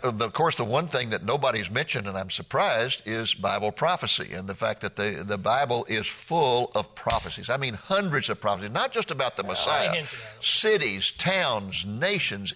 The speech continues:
Speaker 1: empires, individuals,
Speaker 2: Yes.
Speaker 1: all of which came true. Uh, and, and, you know, the, the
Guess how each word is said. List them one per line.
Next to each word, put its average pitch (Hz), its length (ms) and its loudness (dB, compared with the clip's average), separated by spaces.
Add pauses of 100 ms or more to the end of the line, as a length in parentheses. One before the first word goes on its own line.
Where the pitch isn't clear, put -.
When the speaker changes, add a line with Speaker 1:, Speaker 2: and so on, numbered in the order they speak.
Speaker 1:
empires, 123 760 0
individuals, 170 760 -2 (240)
Speaker 2:
Yes. - 160 -20
Speaker 1:
all 220 160 4
of 196 80 0
which 196 180 2
came 170 220 -2
true. 226 340 -2 (460)
Uh, 123 300 4
and, 131 340 0
and, 131 260 -2
you 185 80 -4
know, 175 160 -4 (240)
the, - 280 -6
the 135 200 0